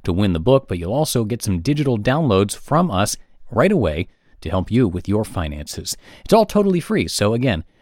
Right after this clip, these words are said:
come visit O L D podcast dot com, or you can join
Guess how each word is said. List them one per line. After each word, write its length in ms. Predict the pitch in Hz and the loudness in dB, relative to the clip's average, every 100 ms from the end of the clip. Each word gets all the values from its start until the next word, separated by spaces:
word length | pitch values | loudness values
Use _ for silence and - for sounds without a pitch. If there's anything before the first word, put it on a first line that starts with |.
| - | -8
come 160 | - 151 | -2 0
visit 240 | 143 135 - | 0 0 -2
O 120 | 131 | -2
L 140 | 160 147 | 0 0
D 220 | 120 120 | 0 -2
podcast 640 | - 117 113 - 107 - | -2 -2 -2 -4 -4 -4
dot 240 | - 78 - | -6 -8 -2
com, 320 | 139 143 151 | 0 2 0
or 160 | 156 | 0
you 80 | 160 | 0
can 160 | 143 135 | 2 0
join 300 | 127 131 | 2 2